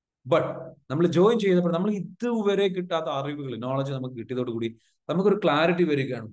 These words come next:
Wow. ആ ക്ലാരിറ്റിയാണ് നമ്മളെ ഷിഫ്റ്റ് ചെയ്യുന്നത്.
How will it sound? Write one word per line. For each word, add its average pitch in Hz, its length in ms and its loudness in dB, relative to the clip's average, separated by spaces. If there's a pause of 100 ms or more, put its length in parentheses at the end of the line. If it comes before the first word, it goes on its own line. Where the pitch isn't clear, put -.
Wow. 92 220 -12 (1700)
ആ 233 120 -4
ക്ലാരിറ്റിയാണ് 196 760 2
നമ്മളെ 143 220 -4 (100)
ഷിഫ്റ്റ് 139 280 -4
ചെയ്യുന്നത്. 110 280 -6